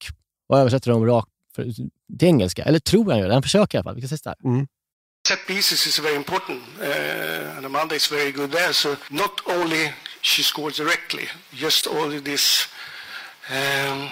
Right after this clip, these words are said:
Speaker 3: I don't know what it's called. Now it's difficult, but when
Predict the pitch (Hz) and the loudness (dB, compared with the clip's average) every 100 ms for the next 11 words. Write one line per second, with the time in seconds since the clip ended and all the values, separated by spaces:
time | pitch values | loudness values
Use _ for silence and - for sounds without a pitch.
0 | - - - - 139 127 135 135 - - | -12 -16 -16 -14 -12 -8 -4 -2 -2 0
1 | 160 175 160 143 147 147 - - - - | 0 0 -2 -6 -4 -2 0 2 2 -2
2 | - - - - - - 156 160 143 143 | -8 -18 -14 -6 -4 -4 -4 -4 -6 -8
3 | - - 151 151 143 | -8 -10 -8 -8 -8